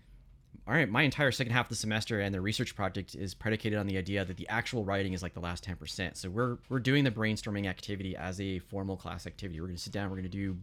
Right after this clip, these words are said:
bubble charts, we're gonna free write, whatever they wanna do, they're gonna brainstorm first. They're gonna write a formal proposal so they can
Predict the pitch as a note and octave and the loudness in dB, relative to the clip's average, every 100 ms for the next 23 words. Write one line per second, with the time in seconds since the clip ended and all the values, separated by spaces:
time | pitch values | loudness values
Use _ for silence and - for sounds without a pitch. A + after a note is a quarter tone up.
0 | - G2+ F#2+ - F#2 F2 - F2 F#2+ F2+ | -2 -2 -2 -6 -4 -4 -4 -6 -4 -6
1 | - - A#2 G2+ F2 G#2+ A#2+ A#2+ A2 A2 | -6 -2 0 0 0 2 4 4 4 2
2 | G2+ F2+ D#3+ B2 G#2 A2 A#2+ G2 G#2 G#2 | 2 4 6 6 4 2 2 2 0 -2
3 | - F#2+ F#2+ - F#2+ F2+ - - - - | -2 -6 -6 -6 -6 -6 -10 -14 -20 -20
4 | - - - A2 C3 B2+ B2+ A#2 A#2 C#3 | -20 -20 -2 2 6 6 6 4 0 0
5 | A#2+ A#2 - D3 B2+ A2+ - A2 A2 G#2+ | 0 -2 2 4 4 0 0 0 2 0
6 | A2+ G#2+ G#2 | 0 0 0